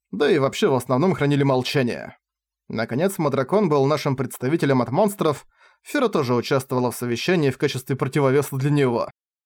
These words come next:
Квартет мы на данный момент решили считать нашими союзниками. «Что ж, объявляю совещание открытым.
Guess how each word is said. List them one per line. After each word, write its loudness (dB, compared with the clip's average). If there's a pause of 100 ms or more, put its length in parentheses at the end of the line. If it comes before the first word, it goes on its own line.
(320)
Квартет -2
мы 2
на 2
данный 2
момент 2
решили 0
считать -2
нашими 2
союзниками. -2 (640)
«Что 2
ж, -8 (280)
объявляю 0
совещание 2
открытым. 0